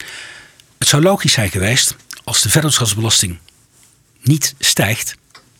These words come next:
niet daalt, moet ik zeggen, als de vennootschapsbelasting niet daalt, ehm, dat dan het tarief voor winst uit aanmerkelijk belang ook niet zou stijgen.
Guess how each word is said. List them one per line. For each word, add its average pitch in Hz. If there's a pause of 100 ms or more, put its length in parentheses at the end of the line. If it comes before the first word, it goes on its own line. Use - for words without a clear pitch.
(520)
niet 123
daalt, 107
moet 85
ik -
zeggen, 101
als -
de -
vennootschapsbelasting 101
niet 90
daalt, 92 (760)
ehm, 113 (100)
dat 123
dan 127
het - (240)
tarief 135
voor 117
winst 127
uit 110
aanmerkelijk 95
belang 104 (500)
ook 151
niet 107
zou -
stijgen. -